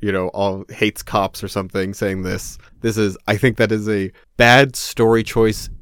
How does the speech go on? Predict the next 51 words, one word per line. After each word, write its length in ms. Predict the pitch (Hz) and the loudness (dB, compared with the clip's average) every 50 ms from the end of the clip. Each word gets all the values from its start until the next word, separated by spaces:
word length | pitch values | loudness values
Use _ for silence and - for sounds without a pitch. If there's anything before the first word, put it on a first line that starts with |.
| - - | -6 0
in 300 | 117 110 107 107 107 98 | 0 0 2 0 -2 -2
the 140 | 104 104 | -2 -2
kind 260 | - - - 113 113 110 | -2 -2 -2 -2 0 0
of 80 | 104 - | -2 -4
story 300 | - - 107 107 104 101 | -4 -4 0 0 0 0
you're 120 | 98 98 | -2 -4
trying 280 | 95 - - 107 101 101 | -6 -4 -4 -4 -4 -4
to 60 | 98 101 | -6 -8
tell, 480 | - - 110 104 101 95 95 98 - _ - _ _ | -8 -4 -2 -2 0 0 -2 -6 -8 _ -20 _ _
that 160 | - 104 - | -6 -6 -6
cops 440 | - - - 110 98 95 - - - - - | -6 -4 0 0 0 0 -2 -6 -14 -12 -8
would 400 | 101 101 98 95 90 98 101 - _ _ - | -4 -2 -2 -2 -4 -6 -10 -14 _ _ -2
not 280 | 107 104 98 - - | 0 2 0 0 0
be 120 | - 110 101 | -2 -2 -2
on 160 | 95 92 95 | -2 -2 -4
the 80 | 95 95 | -6 -6
side 260 | - - 104 98 95 | -4 -2 -2 -2 -2
of 60 | 98 98 | -4 -8
the 80 | 104 | -10
status 360 | - - - 98 95 95 - | -6 -2 -2 -2 -2 -2 -6
quo 480 | - - - 104 98 98 98 104 104 - _ - | -10 -6 -2 -2 0 0 0 0 -2 -4 _ -8
and 160 | 110 104 101 | -8 -6 -4
would 160 | 98 101 95 | -4 -4 -4
be, 160 | 92 - 101 95 | -4 -6 -6 -6
like, 300 | 95 101 101 92 - - - _ _ | -4 -6 -8 -8 -10 -14 -20 _ _
siding 460 | - - - - 101 92 92 95 95 | -16 -8 -2 0 0 2 2 0 -2
with 100 | 95 98 | -4 -4
the 80 | 92 101 | -6 -6
minority 520 | 95 98 95 95 95 98 98 101 104 107 | -6 -6 -6 -6 -4 -4 -4 -4 -4 -4
here. 360 | 104 113 110 107 104 107 107 - _ - _ _ - | -4 -2 -2 -2 -2 -4 -6 -10 _ -20 _ _ -6
Just 300 | - - 147 143 127 - | 0 4 4 4 4 2
if 120 | 127 107 117 | -6 -4 -2
you 60 | 113 | -2
were 80 | 110 | -2
trying 200 | 101 - 113 104 | -2 -2 -2 -2
to 80 | 101 104 | -2 -4
tell 180 | - 110 101 98 | -4 -4 -4 -4
a 20 | |
story 300 | 92 - - 107 104 95 | -4 -6 -4 -4 -4 -4
historically, 680 | 87 101 - - - - 110 107 110 104 - - 107 104 - | -4 -6 -10 -10 -6 -2 0 0 0 0 0 -2 -2 -2 0
either 300 | 117 123 131 127 123 120 | 0 2 2 4 2 2
about, 360 | 117 107 113 104 101 95 - | 2 2 2 2 0 0 -4
like, 280 | - 104 95 92 90 - - - - _ - - - - - _ - | -6 -6 -6 -6 -8 -12 -16 -20 -20 _ -20 -20 -20 -20 -20 _ -6
you 120 | - 117 107 | -2 -2 0
know, 140 | 98 95 | 0 0
min-, 320 | 95 98 101 101 104 107 - | 0 2 2 2 2 2 2
racial 320 | - 117 113 110 - - 117 | 4 4 4 4 2 -2 0
minorities 640 | 107 104 101 101 101 104 101 101 95 95 95 92 - _ - | 0 2 2 2 0 0 -2 -2 -2 -4 -6 -6 -10 _ -4
or 340 | 113 107 101 107 110 113 110 | -2 0 2 2 2 2 0
gay 240 | 107 104 98 101 | -2 -2 -2 -2
people, 460 | 107 - 123 117 - 120 120 123 120 | -2 -2 -4 -4 -2 -2 -2 -2 -2